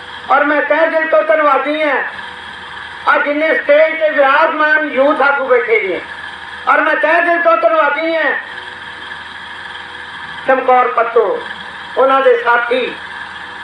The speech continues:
ਸਾਰੀ ਯੂਥ। ਮੇਰੇ ਕੋਲ ਕੋਈ ਲਫ਼ਜ਼ ਨਹੀਂ ਕਿ ਕਿੰਨਾ ਲਫ਼ਜ਼ਾਂ ਨਾਲ ਤੁਹਾਡਾ ਸ਼ੁਕਰਾਨਾ ਕਰਾਂ। ਸੋ ਮੈਂ ਦਿਲ ਦੀਆਂ ਗਹਿਰਾਈਆਂ ਤੋਂ ਤੁਹਾਨੂੰ ਫਤਿਹ ਅਰਜ਼ ਕਰਦੀ ਹਾਂ।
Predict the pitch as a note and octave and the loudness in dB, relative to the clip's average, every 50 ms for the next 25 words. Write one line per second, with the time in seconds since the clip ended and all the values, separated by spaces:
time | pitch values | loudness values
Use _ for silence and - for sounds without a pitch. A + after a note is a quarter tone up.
0 | - - - - C4 C#4+ D4+ D4+ D4+ C4+ A#3+ A3+ B3+ C#4+ D#4 D4+ C#4 - - - | -14 -12 -4 0 0 2 2 0 -2 -2 0 2 4 6 6 4 4 2 -2 -10
1 | - - - - - - - - - - - - - C4 C#4 D4 D4+ D4 D4 D4+ | -12 -14 -14 -14 -14 -12 -12 -12 -12 -6 0 4 4 6 6 6 4 4 4 2
2 | D4+ - D4 D4+ D4+ C#4+ C4+ C#4 C#4+ C#4 C#4 - D#4+ D#4 D4+ D#4 D#4 C#4+ A#3+ - | 2 2 2 2 2 2 2 2 2 0 0 0 0 2 4 4 4 4 2 0
3 | - - - - - - - - - - - - D4 C#4+ C#4 - E4+ F4 F#4 F#4 | -4 -10 -12 -14 -14 -14 -14 -14 -14 -12 -4 0 0 0 0 0 -2 0 2 2
4 | F#4 F4 E4 D#4 D4+ B3+ A#3 D4+ D4 C#4 C#4 C4+ C4+ B3+ C4 C4 B3+ B3 B3 A#3+ | 2 2 2 2 2 2 2 0 0 2 2 2 2 2 2 0 0 0 0 0
5 | A#3 A3 A3+ A#3 A#3 A#3 A3+ A3+ A#3+ A#3 A#3 A#3 A#3 A#3 B3 C4+ D4 D4 C#4 C#4+ | -2 -2 0 2 2 4 4 4 4 4 2 2 2 2 4 4 4 2 2 0
6 | - - - - - - - - - - - - - - - - - - - C4+ | -4 -8 -12 -14 -14 -14 -14 -14 -14 -14 -14 -14 -14 -14 -14 -14 -14 -4 0 2
7 | C#4+ D#4 D#4 D#4+ E4 D#4+ D#4 D4+ C#4+ C#4+ D4 - D4+ D4+ D4 C#4 C#4+ C4 B3+ B3+ | 4 4 4 4 2 0 0 0 0 0 0 0 -2 -2 -2 0 0 0 0 0
8 | B3+ B3+ C#4 D4 D4 D4+ D4 C4+ C#4+ C#4+ C#4 C4 - - - - - - - - | 0 0 0 -2 -2 -2 -2 0 2 2 2 2 0 -2 -4 -8 -12 -12 -14 -14
9 | - - - - - - - - - - - - - - C4 C#4 C#4+ D4 D4 C#4+ | -14 -14 -14 -14 -14 -14 -14 -14 -14 -14 -14 -8 -2 2 4 4 4 4 2 2
10 | - - C#4+ D4+ D#4+ E4 E4 D#4+ D#4+ D#4 - - - D4 C#4+ C#4 C4+ C#4 D4 D4 | 2 2 4 4 6 6 6 4 4 2 0 0 0 2 2 2 2 2 2 2
11 | D4 C#4+ C4+ B3 A3+ | 2 2 2 2 0